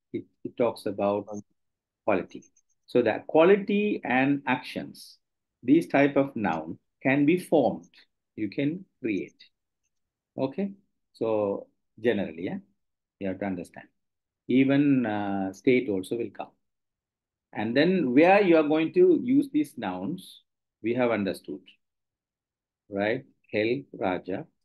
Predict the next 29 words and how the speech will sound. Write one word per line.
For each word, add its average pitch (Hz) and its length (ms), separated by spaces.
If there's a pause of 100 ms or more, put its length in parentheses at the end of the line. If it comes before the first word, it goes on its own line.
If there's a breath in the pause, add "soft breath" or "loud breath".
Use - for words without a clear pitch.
(1900)
Uh, 90 600 (640)
this 98 160
one 104 380 (400)
we 104 80
don't 101 220
want 101 280
now, 135 340
so - 100
we 87 200
will 82 260
leave 80 220
it. - 100 (840)
You 95 80
have 98 120
to 98 60
understand, 95 720
noun 123 360
and 135 300 (120)
adjective 117 560
always 101 340
coming 98 340
together. 90 500 (800)
And 101 280
noun 127 280
will 123 200
come 123 240
with 123 160
a 180 220
preposition 127 760